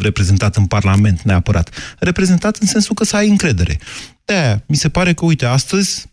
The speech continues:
pot avea o simpatie față de doamna Gabriela Vrânceanu Firea, primarul general al capitalei. E doar un kick-off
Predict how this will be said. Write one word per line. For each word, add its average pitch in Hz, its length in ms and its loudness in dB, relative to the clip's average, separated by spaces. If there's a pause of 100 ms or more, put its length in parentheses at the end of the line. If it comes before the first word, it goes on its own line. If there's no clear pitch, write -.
(140)
pot 208 240 0
avea 120 540 0
o 151 100 2
simpatie 120 520 0
față 139 300 -2
de 107 120 2
doamna 127 380 2
Gabriela 113 560 0
Vrânceanu 104 380 2
Firea, 107 320 0
primarul 113 380 0
general 107 360 2
al 110 100 0
capitalei. 95 540 -4 (600)
E 180 340 0 (100)
doar 160 240 2
un 165 120 2
kick-off 101 520 0